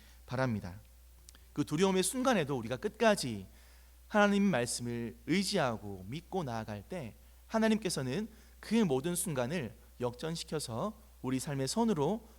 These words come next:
바꿔 주실 것입니다. 그래서 이 새벽에 함께 기도하길 원하는 것은 오늘도 우리에게 변함없이 주어진 이 선물과 같은 하루의 삶 속에서도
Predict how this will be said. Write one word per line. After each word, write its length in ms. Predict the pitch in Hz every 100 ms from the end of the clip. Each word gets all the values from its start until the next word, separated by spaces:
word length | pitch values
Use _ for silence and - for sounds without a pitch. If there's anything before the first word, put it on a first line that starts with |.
| -
바꿔 460 | 110 - 120 120 117
주실 280 | 135 160 147
것입니다. 520 | 117 - 104 92 92 - - - - - - -
그래서 220 | 175 208
이 60 |
새벽에 260 | 202 214 208
함께 240 | 214 226
기도하길 460 | 208 190 226 214 226
원하는 400 | 131 131 160 170
것은 480 | 123 - 208 127 92 - - -
오늘도 340 | 165 170 165
우리에게 400 | 160 131 147 143
변함없이 540 | 151 127 143 139 - -
주어진 420 | 135 117 131 104 - - - -
이 120 | 127
선물과 480 | - 247 247 247 202
같은 440 | 123 107 120 104 107
하루의 340 | - 190 185
삶 180 | 180 208
속에서도 600 | 202 180 127 113 180 135